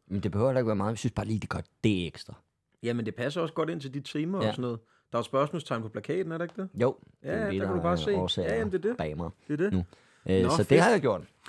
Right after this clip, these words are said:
Speaker 2: Må jeg spørge, øh, i dit privatliv, Mads, hvordan går det hjemme i lejligheden?
Speaker 1: Jamen, det er jo jeg slet ikke helt af, jo.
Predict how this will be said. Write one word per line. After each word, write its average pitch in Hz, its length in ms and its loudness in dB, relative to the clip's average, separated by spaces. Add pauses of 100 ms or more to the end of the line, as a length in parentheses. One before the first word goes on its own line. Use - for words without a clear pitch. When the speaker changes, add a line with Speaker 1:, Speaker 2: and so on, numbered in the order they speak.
(120)
Speaker 2:
Må 143 120 2
jeg 135 100 4
spørge, 156 460 2
øh, 131 400 4
i 127 40 -2
dit 123 200 -4
privatliv, 135 520 -2
Mads, 117 280 -4 (140)
hvordan 117 280 -2
går 156 180 2
det 139 80 0
hjemme 139 200 2
i - 20 2
lejligheden? 127 580 2 (1400)
Speaker 1:
Jamen, 76 160 -10
det - 60 -10
er 80 40 -8
jo 80 80 -6
jeg - 80 -12
slet - 120 -12
ikke 76 100 -10
helt 73 140 -8
af, 71 180 -10
jo. - 60 -12